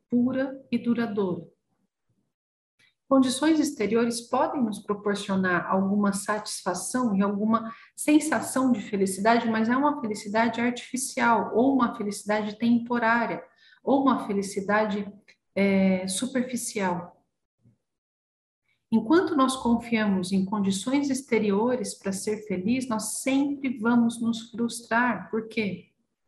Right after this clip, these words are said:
Porque as condições exteriores mudam. E nós não queremos uma felicidade, a gente não quer, bom, não sei, tem gente que gosta de viver numa montanha russa. Ora a gente tá muito feliz, ora tá, tá tudo,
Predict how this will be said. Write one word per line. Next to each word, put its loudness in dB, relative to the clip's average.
Porque 0
as 0
condições -4
exteriores 0
mudam. 2
E 8
nós 8
não 6
queremos 0
uma 0
felicidade, 0
a 0
gente 0
não 0
quer, -2
bom, -2
não 0
sei, -2
tem -8
gente -2
que -18
gosta 2
de -2
viver 2
numa 4
montanha 4
russa. -4
Ora 6
a 4
gente -2
tá 0
muito 6
feliz, 0
ora 2
tá, -2
tá -10
tudo, -6